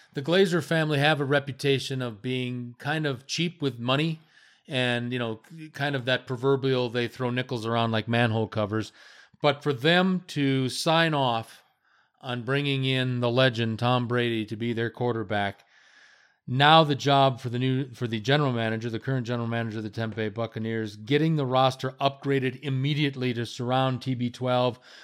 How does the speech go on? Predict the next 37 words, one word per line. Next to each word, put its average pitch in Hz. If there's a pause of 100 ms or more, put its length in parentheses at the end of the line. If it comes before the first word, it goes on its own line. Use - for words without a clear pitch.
(120)
with 120
the 120
talent 139
to 131
win 131
a 127
championship 123
is 123
enormous 139
pressure 120 (300)
for 135
the 120
Bucs 127
general 120
manager. 131 (240)
And 131
it's 131
not 139
just 147
from 131
the 120 (280)
eight 156
people 143
that 127
are 123
still 139
fans 135
of 113
the 113
Tampa 135
Bay 127
Buccaneers, 131
which 160
is 123
probably 139
obviously 131
escalated 127